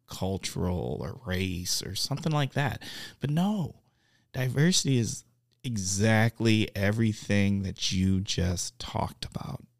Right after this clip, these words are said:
because this is your identity, and it's not, it's an individual identity, um, that a majority doesn't share.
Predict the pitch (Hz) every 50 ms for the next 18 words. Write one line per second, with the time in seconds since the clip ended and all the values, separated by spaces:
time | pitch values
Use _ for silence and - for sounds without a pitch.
0 | _ 98 104 - 127 113 101 107 - - - - - _ _ _ _ _ _ _
1 | _ _ _ _ - 101 - 101 101 101 113 123 - - - 160 160 156 151 160
2 | 151 143 139 143 139 143 147 151 147 139 - 147 170 180 151 131 113 113 110 110
3 | 110 110 113 - - 120 127 127 120 - - - - - _ _ - 139 151 139
4 | - - 160 151 139 123 110 - 143 135 143 127 120 120 123 131 139 160 127 117
5 | 113 107 104 101 104 107 110 107 104 107 107 107 104 107 104 131 - - - _
6 | _ _ _ _ _ _ _ - 110 107 101 101 104 107 107 110 120 120 120 -
7 | _ _ - 117 113 113 98 - - _ _ _ _ _ _ _ _ _ - -
8 | 123 117 117 123 120 117 113 120 135 143 147 143 143 139 123 131 127 131 123 117
9 | - - - 120 110 95 95 - 123